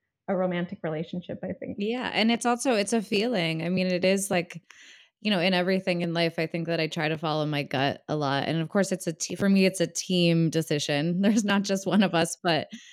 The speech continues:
Speaker 2: you know, it sounds cliche, but I do think a lot of the initial draw to an artist is, is a gut feeling. And it's the, uh, feeling that you get when you have a conversation with that person. This is someone you're gonna be spending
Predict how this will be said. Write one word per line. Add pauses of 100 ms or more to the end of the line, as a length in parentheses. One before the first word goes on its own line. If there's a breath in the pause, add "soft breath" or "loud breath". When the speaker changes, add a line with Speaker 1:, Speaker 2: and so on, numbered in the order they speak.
(140 loud breath)
Speaker 2:
you
know,
it
sounds
cliche,
but
I
do
think (120)
a
lot
of
the
initial
draw
to
an
artist
is, (120)
is
a
gut
feeling.
And
it's (160)
the, (100)
uh, (100)
feeling
that
you
get
when
you
have
a
conversation
with
that
person.
This
is
someone
you're
gonna
be
spending